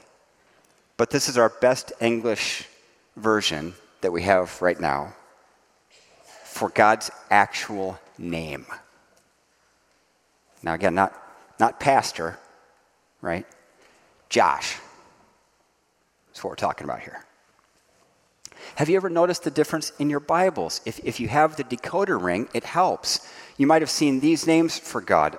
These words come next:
Lord, Lord, and God. And, and please notice the difference. The first in all capital letters, with the L being in a little larger font size,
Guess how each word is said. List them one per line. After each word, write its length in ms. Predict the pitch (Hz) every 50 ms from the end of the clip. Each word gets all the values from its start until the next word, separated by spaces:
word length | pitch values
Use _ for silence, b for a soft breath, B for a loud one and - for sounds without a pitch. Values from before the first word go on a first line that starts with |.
| - -
Lord, 560 | 120 110 110 113 120 135 147 156 165 165 170 - - - - -
Lord, 520 | - 113 113 120 123 127 135 135 135 127 - - - -
and 200 | - 127 123 123
God. 460 | 120 151 156 160 135 92 90 82 78 - B B B B B B B B B B B B -
And, 140 | 131 117 - - - -
and 180 | 139 135 120 - -
please 440 | - - - - 202 220 196 151 -
notice 340 | 151 151 156 165 165 151 -
the 140 | - - 131
difference. 500 | - - 180 180 - - 90 80 - -
The 140 | - 113 -
first 420 | - - - 175 156 143 - - - - -
in 140 | 120 117 - -
all 180 | 113 123 135
capital 680 | - - - - 156 160 151 - - 147 139 123 113 -
letters, 460 | - 123 135 135 110 92 85 - -
with 180 | 110 107 - -
the 180 | - 110 - - -
L 380 | - 156 165 135 123 123 117 - -
being 200 | - 120 120 117
in 120 | 107 101 101
a 100 | 101 101
little 300 | 107 127 131 135 127 120
larger 480 | 120 120 113 127 135 127 - - 107
font 500 | - - - - 143 139 147 143 - -
size, 540 | - - - 90 78 80 85 92 107 -